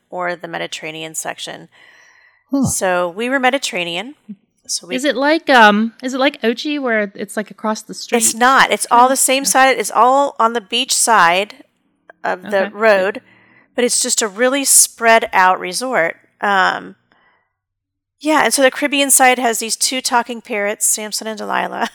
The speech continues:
Speaker 1: <laughs> They're so sweet.
Speaker 3: <laughs>
Speaker 1: I was talking to them. Then one time I was talking to the, I have to just say this. I was talking to them and I said, "Hello, hello." And he answered me and he said, "Hello." He had a British hello. "Hello."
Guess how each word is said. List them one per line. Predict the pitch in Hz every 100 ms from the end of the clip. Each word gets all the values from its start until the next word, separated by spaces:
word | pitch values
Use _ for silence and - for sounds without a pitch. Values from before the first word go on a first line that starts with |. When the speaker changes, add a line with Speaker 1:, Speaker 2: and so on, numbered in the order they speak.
| 427
Speaker 1:
<laughs> | - 359
They're | 339
so | - 247
sweet. | 277 - 196 220 285 - 285
Speaker 3:
<laughs> | 262 240
Speaker 1:
I | 233
was | 214 -
talking | 214 220 202
to |
them. | -
Then | 247 240 208
one | 247 247
time | 247 214
I |
was | 196
talking | - 196 196
to | 185
the, | - -
I | 185
have | 196
to |
just | - 160
say | - 170
this. | 170 - - - - -
I | 208
was | 202
talking | - 196 202
to | 185
them | 180 175
and | 170 165 _ -
I | -
said, | - 196
"Hello, | 277 440 415
hello." | 311 254 294 294 285 269 247 - - - - -
And | 202 208
he | 208
answered | 208 220 226 220
me |
and | 214
he | 202
said, | 214 202 - _
"Hello." | - 330 370 370 339 262 202 175 165 180 _ _
He | 320
had |
a | 320
British | - 311 330 -
hello. | 247 202 170 - -
"Hello." | - 359 349 359 392 330 262 240